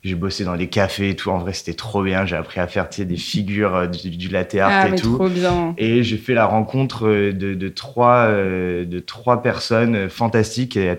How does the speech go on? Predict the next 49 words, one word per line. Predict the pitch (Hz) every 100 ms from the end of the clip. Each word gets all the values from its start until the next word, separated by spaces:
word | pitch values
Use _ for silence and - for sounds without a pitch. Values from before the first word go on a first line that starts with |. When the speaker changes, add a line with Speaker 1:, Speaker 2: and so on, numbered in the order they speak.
| -
Speaker 1:
qui | 101
étaient | 92
à | 95
la | 98
base | 104 110 -
supposées | - 113 110
être | 95
des | 98 95
amis, | 101 110 123 - - 214
Speaker 2:
Ouais. | 190 180 277
Speaker 1:
euh, | - 196 190
qui | -
sont | 123
devenus | 123 110 120 127
mes | 104
boss | 113 120 -
pendant | 104 98 98 92
trois | 92 - 107 104
ans, | 107 123 - - _
qui | 110
avaient | 101
monté | 113 110 101 127
une | 117
start-up, | - 110 92 117 113 117
euh, | 101 101
dans | 98
le | 98
tatouage. | 107 95 110 120 113 90
Et, | - 90 90
euh, | 87 87 - - - _
en | 95 98
gros, | 98 120
c'était, | - 87 110 110 107
euh, | 92 90 85 85 92
l'équivalent | 104 110 - 117 117 117 120 139
d'un, | 110 98 98 98
d'un | 101
Doctolib, | 101 120 123 - 117 139 135
mais | 110
pour | 104
le | 101
tatouage. | 104 101 90
C'est-à-dire | 92 101 -
qu'en | 95 98
gros, | 98 120 127
euh, | 95 - - - - _
tu | -
pouvais, | - 113 110 123 131
euh, | 120 107 101 98 98 95 95